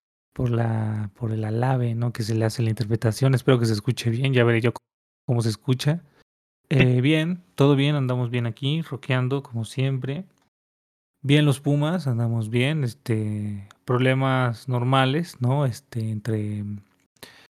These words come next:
Speaker 1: lesiones, expulsiones y todo, pues, no tenemos el equipo completo, pero bueno, ya veremos el domingo, ¿no? A ver si sigue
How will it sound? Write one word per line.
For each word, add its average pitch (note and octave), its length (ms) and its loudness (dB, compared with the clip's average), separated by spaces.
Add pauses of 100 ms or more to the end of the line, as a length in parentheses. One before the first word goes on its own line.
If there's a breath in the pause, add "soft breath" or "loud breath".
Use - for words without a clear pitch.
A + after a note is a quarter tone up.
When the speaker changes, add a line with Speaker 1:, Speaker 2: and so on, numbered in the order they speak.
(600)
Speaker 1:
lesiones, D3+ 920 4
expulsiones C#3 960 -2
y - 20 -20
todo, C#3+ 400 2
pues, - 640 -14
no B2+ 160 0
tenemos B2 340 -2
el A2+ 60 -2
equipo A#2+ 240 -2
completo, D#3+ 460 0
pero A2+ 180 2
bueno, A2 180 -2
ya A#2 140 0
veremos A2 320 -2
el G#2+ 100 -2
domingo, C3+ 460 -2
¿no? B2+ 120 -2
A B2 40 0
ver A2+ 120 -2
si A2 160 -6
sigue A2+ 380 -4